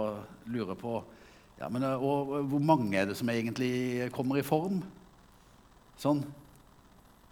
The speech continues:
i løpet av et par måneders tid, eller, eller hvor lang tid tar det egentlig? Og da vil jo en god sånn P T eller personlig trener, da, som det heter,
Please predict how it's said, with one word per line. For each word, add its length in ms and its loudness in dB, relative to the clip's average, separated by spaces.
i 120 0
løpet 200 6
av 60 8
et 80 2
par 140 8
måneders 360 4
tid, 220 2
eller, 300 0
eller 200 4
hvor 140 4
lang 220 8
tid 200 4
tar 200 4
det 100 6
egentlig? 340 0
Og 80 -6
da 80 6
vil 220 4
jo 20 4
en 140 2
god 180 2
sånn 240 0
P 140 4
T 100 0
eller 200 4
personlig 440 0
trener, 320 0
da, 140 -2
som 100 -4
det 140 2
heter, 320 -2